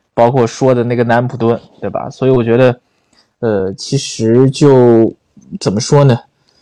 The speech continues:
呃，还是我觉得信任是最重要的吧，因为你在保级这个当中呢，呃，最重要的一点就是球队的凝聚力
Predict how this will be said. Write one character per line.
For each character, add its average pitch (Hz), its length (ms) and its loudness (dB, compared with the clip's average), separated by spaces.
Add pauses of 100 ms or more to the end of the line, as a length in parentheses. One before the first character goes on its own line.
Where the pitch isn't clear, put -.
(320)
呃， 104 680 0 (640)
还 - 280 0
是 170 360 4
我 117 120 0
觉 117 160 -4
得 120 260 2
信 165 320 0
任 120 160 0
是 120 120 -8
最 127 160 0
重 113 200 -4
要 98 160 -6
的 - 80 -12
吧， - 140 -12
因 127 100 -4
为 156 80 -2
你 143 80 -2
在 143 140 0
保 101 240 0
级 123 340 -2 (360)
这 135 180 -2
个 104 480 2 (340)
当 139 240 -6
中 147 220 -2
呢， 107 240 -6 (500)
呃， 101 300 -6 (440)
最 170 160 0
重 170 180 -2
要 151 120 -2
的 135 80 -6
一 135 80 -6
点 110 160 -10
就 120 100 -12
是 117 300 -12 (140)
球 - 180 -10
队 143 120 -6
的 127 100 -6
凝 110 240 -12
聚 143 180 -6
力 117 220 -10